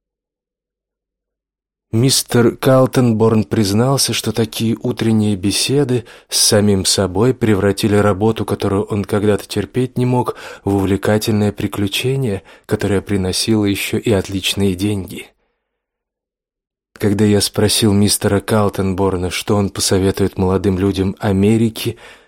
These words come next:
которые желают преуспеть в жизни, он ответил: Каждое утро бросайте себе вызов.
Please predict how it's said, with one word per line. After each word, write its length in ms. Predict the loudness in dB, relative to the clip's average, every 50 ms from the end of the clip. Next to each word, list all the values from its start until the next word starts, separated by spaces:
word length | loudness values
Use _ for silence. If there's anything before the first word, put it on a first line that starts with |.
| _ _ -10
которые 380 | -10 -10 -6 -4 -2 0 0 0
желают 480 | 2 2 2 2 2 2 0 -2 -4
преуспеть 540 | -4 -2 0 0 -2 -2 -2 -2 -2 -2 -2
в 80 | -2 -2
жизни, 420 | 0 0 2 2 2 0 -2 -2
он 240 | -2 -2 -2 -2 -2
ответил: 600 | -2 -2 -2 -2 -2 -2 -2 -4 -6 -6 -8 -10 -14 -20 -20 _ _ _ _ _ _ _ _ _ _ _ _ _ _ _ _ _ _ _ -4
Каждое 640 | 0 2 4 4 2 2 0 0 2 2 2 0 -2 -4 -4
утро 580 | -2 -2 -2 -2 -2 -4 -4 -2 -2 -4 -6 -8 -14 -20 _ _ _ _ _ _ _ _ _ _ _ _ _ -10
бросайте 760 | -8 -2 0 0 0 0 0 -2 -2 -4 -4 -4 -6 -6 -8
себе 400 | -6 -4 -4 -4 -2 -2 -2 -2
вызов. 680 | -2 -2 -4 -4 -4 -6 -8 -14 -14 -16 -16 -18 -18